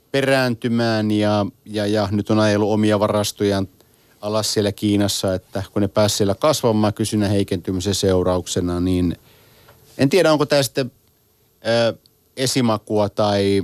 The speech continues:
todiste siitä, että Kiinan sellumarkkinoilla joku voisi olla vähän muuttumassa. Siellähän on paljon sellumarkkinoillakin toimijoita, jotka on vahvan velkavetosia. Et onko sit jatkossa, että niitä varastoja ei haluta asiakkaat niin paljon kasvattaa, että se on sitten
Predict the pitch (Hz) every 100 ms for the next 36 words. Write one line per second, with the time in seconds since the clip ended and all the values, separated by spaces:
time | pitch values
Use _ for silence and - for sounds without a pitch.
0 | - _ - - - 117 110 - 107 -
1 | 113 107 104 95 90 90 - 110 - 101
2 | 95 - 98 95 98 95 - 95 95 95
3 | 95 101 95 95 - 95 90 98 98 101
4 | 107 95 - 95 90 92 98 95 104 110
5 | 113 107 98 104 101 98 98 - 101 98
6 | 98 - 104 101 98 98 98 98 92 -
7 | - - 98 - 98 101 101 87 98 98
8 | 95 90 92 98 - 101 98 92 _ _
9 | _ _ _ _ - - - - 98 101
10 | 104 101 98 - 98 - 101 90 - _
11 | _ _ _ - - - - 98 95 104
12 | 104 101 - 98 101 101 95 101 - _
13 | _ _ 110 113 120 - 110 - - 117
14 | 110 110 107 110 107 107 - - 101 101
15 | 98 - 98 - 98 98 - 98